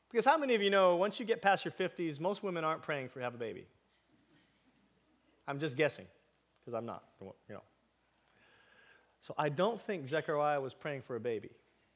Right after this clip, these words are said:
I think because Zechariah was a priest, he, he was trying to figure out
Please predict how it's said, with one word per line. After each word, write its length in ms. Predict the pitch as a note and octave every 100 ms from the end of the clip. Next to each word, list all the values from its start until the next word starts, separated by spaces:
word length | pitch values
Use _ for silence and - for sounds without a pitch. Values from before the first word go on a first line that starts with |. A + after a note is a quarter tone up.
| _ _ _ _ _ _ _ -
I 120 | F#3
think 240 | G#3 A3 D#3+
because 240 | E3+ D#3+
Zechariah 500 | C3 G3+ G3+ F3+ E3
was 140 | D#3 A#2+
a 40 |
priest, 480 | - F#3+ G#2+ - - - _ _ _ _ _ _ _ _ _ _ _ _ -
he, 180 | A#3 - _ _
he 140 | A3+
was 100 | C4+
trying 180 | - A3+
to 40 | F3
figure 440 | - - G#3+ G#3+
out 360 | A3 F3 -